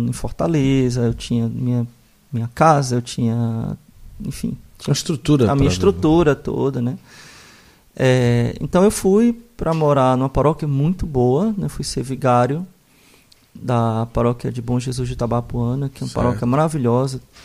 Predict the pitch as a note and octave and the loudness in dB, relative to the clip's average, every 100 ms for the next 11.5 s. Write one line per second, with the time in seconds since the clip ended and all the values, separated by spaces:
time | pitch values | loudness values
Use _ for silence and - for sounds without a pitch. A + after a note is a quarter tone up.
0 | - - - - - - _ _ C3+ C3+ | -20 -20 -20 -20 -20 -20 _ _ 0 2
1 | C3 B2+ B2 A#2+ A2+ A2+ A2 - _ _ | 2 2 2 2 0 -2 -6 -14 _ _
2 | _ _ _ _ _ _ _ _ _ _ | _ _ _ _ _ _ _ _ _ _
3 | _ _ D3+ D3 D3 F3 G3+ - G3 G3+ | _ _ 2 4 4 2 0 0 2 2
4 | F3+ E3+ G3 - F#4+ - - - - D3 | 4 2 2 -4 -8 -8 -12 -12 -4 -2
5 | G#3+ A#3 G3 - D#3+ E3 F#3+ - - _ | 0 2 0 -2 -2 -2 -4 -14 -20 _
6 | - _ - _ - A#2+ B2+ C3+ C3+ - | -20 _ -20 _ 0 2 4 0 -2 -10
7 | - - - - - _ - - C#3 D#3+ | -20 -20 -20 -20 -20 _ -2 -2 0 2
8 | F#3+ G#3+ - - _ _ _ - _ _ | 4 2 0 -8 _ _ _ -20 _ _
9 | - C#3+ F#3 A#3 G#3+ F3 F3 C#3+ C#3 C#3+ | -4 6 8 8 6 4 4 4 2 0
10 | D3+ C#3 B2+ B2+ C3 C3 B2+ - A#2+ B2 | -4 -6 -4 -2 -2 -4 -4 -2 2 2
11 | B2 B2 B2+ C3 A3+ | 2 0 0 -2 -4